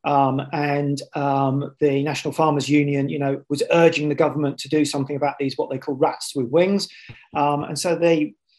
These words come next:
the government resurrected something called rat and sparrow clubs, which have been very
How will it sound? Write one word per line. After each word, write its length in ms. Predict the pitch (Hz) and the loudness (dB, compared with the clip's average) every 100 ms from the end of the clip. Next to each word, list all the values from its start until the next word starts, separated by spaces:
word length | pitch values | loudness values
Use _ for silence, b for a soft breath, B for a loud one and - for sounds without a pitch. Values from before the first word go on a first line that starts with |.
| b | b
the 80 | 156 | -2
government 360 | 175 165 156 151 | 0 2 -2 2
resurrected 760 | 165 151 160 165 - 151 147 | 4 4 4 2 0 -6 -4
something 260 | - 180 160 | -4 -4 -2
called 220 | - 147 | -2 0
rat 180 | 156 139 | 0 0
and 80 | 147 | -4
sparrow 340 | - 160 143 | -2 2 2
clubs, 380 | 139 139 127 - | 2 -2 -2 -8
which 180 | - - | -18 -16
have 60 | |
been 140 | 135 131 | -10 -2
very 420 | 143 139 139 131 | 0 2 0 -4